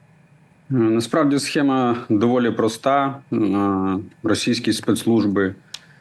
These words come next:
в більшості випадків надсилають, е, приватні повідомлення в месенджері Telegram або розміщують в певних групах, е, в месенджері тому ж Telegram і інших інтернет-ресурсах, е,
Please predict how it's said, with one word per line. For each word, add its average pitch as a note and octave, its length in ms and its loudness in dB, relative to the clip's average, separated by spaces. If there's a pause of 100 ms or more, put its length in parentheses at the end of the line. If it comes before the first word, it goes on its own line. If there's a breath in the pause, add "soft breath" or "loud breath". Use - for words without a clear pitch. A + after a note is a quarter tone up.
(120)
в G2 240 2
більшості G#2+ 460 0
випадків F#2+ 560 0
надсилають, F#2+ 800 0
е, F2+ 320 0 (100)
приватні G2+ 420 2
повідомлення F2+ 720 0
в F2+ 60 0
месенджері G2+ 640 0 (460 loud breath)
Telegram A2 680 2 (460 loud breath)
або B2+ 600 2
розміщують A2 840 0
в - 80 -12
певних G#2+ 400 2
групах, B2 640 0
е, - 20 2 (760)
в F2+ 160 -2
месенджері G2+ 500 0
тому G2+ 280 0
ж - 100 -10
Telegram A#2+ 520 0
і C3 80 2
інших C3+ 280 -2
інтернет-ресурсах, G#2 1120 0 (500 loud breath)
е, A2 40 2